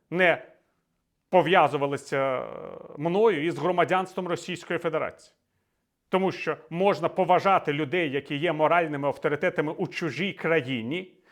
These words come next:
але це абсолютно не означає, що ти маєш мати паспорт чиєї чужої країни і зобов'язання перед нею. Мені здається, що це якраз відмінність у цивілізаційних орієнтирах.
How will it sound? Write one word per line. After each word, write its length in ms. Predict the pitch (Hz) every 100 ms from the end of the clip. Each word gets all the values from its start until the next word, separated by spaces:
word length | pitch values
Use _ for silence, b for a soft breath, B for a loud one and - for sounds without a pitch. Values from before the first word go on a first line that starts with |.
| B
але 200 | - 185
це 200 | 180 208
абсолютно 560 | 180 - 185 196 196 156
не 160 | 165
означає, 760 | 180 156 135 160 - 233 208 117 B B
що 160 | - 180
ти 80 |
маєш 360 | 180 190 175 -
мати 420 | 185 180 180 175 B B _
паспорт 540 | 220 185 - - 135 -
чиєї 380 | - 165 147 131
чужої 540 | - 180 151 165 131
країни 480 | 131 160 214 214 185
і 220 | 165 180 B -
зобов'язання 800 | 160 175 160 170 151 165 160 160
перед 380 | 156 143 143 -
нею. 320 | 123 92 101
Мені 200 | 131 160
здається, 420 | 135 175 190 160
що 260 | 143 156 143 B B _
це 280 | 190 196
якраз 460 | 156 156 170 175 135
відмінність 640 | 151 127 170 180 175 170 185
у 80 |
цивілізаційних 800 | 156 165 165 147 160 - 175 160 -
орієнтирах. 680 | 156 156 147 131 98 -